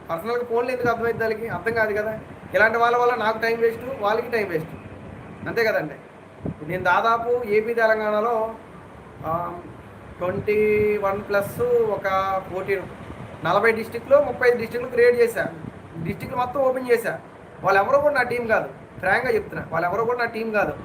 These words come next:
వాళ్ళకి నాకు ఎటువంటి రిలేషన్ సంబంధం కూడా లేదు. గ్రూపుల్లో మీ, మీరు లింక్స్ పెట్టుకోండి, మీ నెంబర్ పెట్టండి, ఎవరైతే రిజిస్ట్రేషన్ చేసుకుంటారో వాళ్ళు చేసుకుంటారని చెప్పి ఓపెన్గా వదిలేసి, ఎంత ఓపెన్గా ఏ యూట్యూబర్ మీకు ఇచ్చాడు ఛాన్స్,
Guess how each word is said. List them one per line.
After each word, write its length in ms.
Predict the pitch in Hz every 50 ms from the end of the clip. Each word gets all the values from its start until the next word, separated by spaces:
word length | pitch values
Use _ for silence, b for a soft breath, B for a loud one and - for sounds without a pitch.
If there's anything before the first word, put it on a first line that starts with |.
| -
వాళ్ళకి 240 | 165 175 208 226 233
నాకు 160 | 233 233 220
ఎటువంటి 340 | 208 202 220 233 233 240 240
రిలేషన్ 380 | 214 220 220 226 220 220 226 220
సంబంధం 340 | 214 208 208 208 214 208 208
కూడా 140 | 233 -
లేదు. 200 | - 202 190 156 - - - - - - - - - - - -
గ్రూపుల్లో 400 | - 180 220 220 240 240 240 247 247 247
మీ, 120 | 226 220 214 208 202 - -
మీరు 240 | 208 196 208 202 202
లింక్స్ 300 | 196 190 190 208 - -
పెట్టుకోండి, 480 | 220 214 - - 220 214 208 208 214 226 233 226
మీ 120 | 214 196
నెంబర్ 320 | 190 180 185 202 202 202
పెట్టండి, 380 | 202 196 202 202 190 196 208 233 254 - - - - - - - - - - - - - 170
ఎవరైతే 320 | 185 214 226 226 220 233
రిజిస్ట్రేషన్ 420 | 220 226 220 - 233 226 220 220 220
చేసుకుంటారో 420 | 214 214 - - 214 208 233 240 240
వాళ్ళు 180 | 226 214 196
చేసుకుంటారని 460 | 202 208 - - 214 214 214 220 214 233
చెప్పి 200 | - - 226 214
ఓపెన్గా 300 | 247 - 302 294 269 247
వదిలేసి, 260 | 233 226 208 185 185
ఎంత 160 | 190 208 247
ఓపెన్గా 360 | 240 240 247 262 262 262 262
ఏ 200 | 254 240 233 240 240
యూట్యూబర్ 360 | 240 247 254 262 254 254 247 240
మీకు 140 | 247 233
ఇచ్చాడు 260 | 233 233 - 240 233 214 220
ఛాన్స్, 260 | 214 220 214 214